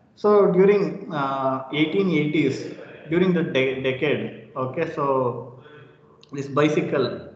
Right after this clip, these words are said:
uh, take the form which we still see to, today. Okay, so next, uh, there was one more design introduced in nineteen seventy-two.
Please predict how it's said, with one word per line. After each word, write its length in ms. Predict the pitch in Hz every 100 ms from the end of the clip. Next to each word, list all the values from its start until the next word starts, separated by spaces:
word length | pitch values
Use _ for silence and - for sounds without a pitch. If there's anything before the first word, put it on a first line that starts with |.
| -
uh, 380 | - 120 120 120 - - _ -
take 220 | 170 165
the 120 | 170 170
form 600 | 151 147 143 127 127 147
which 180 | 151 127
we 420 | 156 156 131 - -
still 340 | 185 185 175 - -
see 320 | - 160 160
to, 300 | 147 135 - -
today. 400 | 131 123 - - -
Okay, 320 | 117 - 147 - 123 123 - - - _ _ _ _
so 160 | _ 202
next, 340 | 202 - -
uh, 380 | - 147 139 139
there 140 | 160 160
was 320 | 170 170 -
one 240 | 139 151
more 180 | 170 170
design 540 | 147 135 135 139 - -
introduced 720 | 139 147 147 143 143 143 -
in 360 | 131 127 127
nineteen 380 | 131 131 131 135
seventy-two. 760 | 127 127 123 123 117 123 -